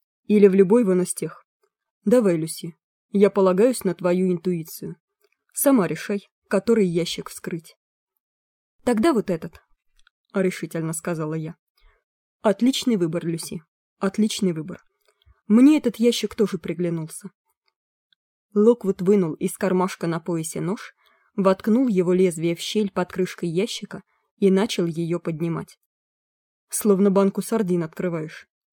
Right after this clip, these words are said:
заметил он. «Сейчас, сейчас взглянем, что там». Поворот ножа, треск,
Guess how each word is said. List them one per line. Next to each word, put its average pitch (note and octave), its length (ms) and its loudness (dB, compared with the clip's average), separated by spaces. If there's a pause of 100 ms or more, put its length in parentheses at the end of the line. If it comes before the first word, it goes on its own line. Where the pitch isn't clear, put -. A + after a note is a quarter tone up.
(480)
заметил E3 560 -2
он. E3 140 -12 (560)
«Сейчас, - 600 -6 (400)
сейчас G3+ 380 0
взглянем, F#3 520 2
что - 240 -10
там». D#3+ 220 -14 (1300)
Поворот F3 420 -2
ножа, F3 360 -8 (560)
треск, G#3 480 0